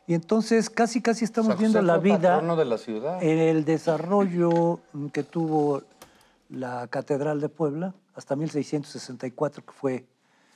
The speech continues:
Speaker 1: eh, como se dicen, eh, consagrada. Eh, ya en mil quinientos noventa y cinco ya existía esta iglesia de San José y es actualmente el segundo, probablemente el segundo templo más importante de la ciudad.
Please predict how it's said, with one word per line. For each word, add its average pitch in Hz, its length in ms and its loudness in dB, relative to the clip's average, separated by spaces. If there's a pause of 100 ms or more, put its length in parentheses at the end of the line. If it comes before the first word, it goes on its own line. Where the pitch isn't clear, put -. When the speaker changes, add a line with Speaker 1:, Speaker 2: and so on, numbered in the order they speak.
(200)
Speaker 1:
eh, 123 140 -10
como 143 200 -10
se 139 140 -6
dicen, 131 420 -8 (360)
eh, 123 240 -10
consagrada. 139 580 -4 (1300)
Eh, 160 500 2 (180)
ya 180 520 2
en 151 180 -2
mil 170 160 0
quinientos 165 380 0
noventa 139 300 0
y 127 40 0
cinco 143 320 -4
ya 151 180 0
existía 143 600 -4
esta 120 520 -4 (380)
iglesia 127 400 -6
de 131 80 -6
San 139 180 -10
José 135 400 -8 (440)
y 131 160 0
es 143 200 0
actualmente 135 800 -6 (220)
el 120 160 -8
segundo, 180 460 -2
probablemente 147 600 -6
el 131 60 -4
segundo 143 360 -8
templo 131 320 -10
más 120 220 -14
importante 113 800 -16
de 113 80 -20
la 120 100 -20
ciudad. 185 320 -2